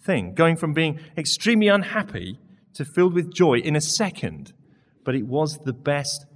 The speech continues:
moment." Her name is Jenny. She's being baptized later today.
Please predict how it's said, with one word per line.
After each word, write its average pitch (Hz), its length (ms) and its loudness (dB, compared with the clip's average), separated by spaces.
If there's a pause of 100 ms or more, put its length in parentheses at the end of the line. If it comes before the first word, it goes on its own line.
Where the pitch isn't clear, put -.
(140)
moment." 90 440 -8 (2250)
Her 180 180 2
name 135 240 0
is 127 120 -4
Jenny. 196 460 -4 (1120)
She's 127 220 -6
being 117 200 -2
baptized 131 540 -2
later 98 240 -4
today. 90 460 -12